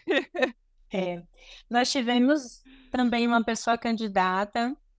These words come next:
Speaker 2: já que estamos falando de férias, é, também de férias, mas essa estava na praia e fez a entrevista técnica de lá, entendeu? Mas tudo bem.
Speaker 1: Na praia, assim, na areia?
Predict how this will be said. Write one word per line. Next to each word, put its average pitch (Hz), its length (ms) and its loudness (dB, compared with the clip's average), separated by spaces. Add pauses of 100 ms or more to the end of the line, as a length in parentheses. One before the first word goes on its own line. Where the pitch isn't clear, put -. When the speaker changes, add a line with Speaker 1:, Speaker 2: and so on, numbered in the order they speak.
(140)
Speaker 2:
já 214 200 2
que - 80 -14
estamos 214 340 -2
falando 208 340 2
de 214 120 -4
férias, 196 1000 -2 (400)
é, 196 300 0
também 214 340 0
de 226 160 -2
férias, 208 960 0
mas 214 300 0
essa 202 300 0
estava 202 460 0
na 208 220 2
praia 185 960 0 (360)
e 196 120 -4
fez 202 340 -2
a 208 40 -2
entrevista 202 580 -2
técnica 196 600 0
de 220 160 -2
lá, 233 360 2 (360)
entendeu? 175 640 0 (460)
Mas 170 180 -6
tudo 190 360 -4
bem. 190 260 -4 (160)
Speaker 1:
Na 185 100 -2
praia, 214 420 0
assim, 247 160 -8
na 190 140 0
areia? 202 420 0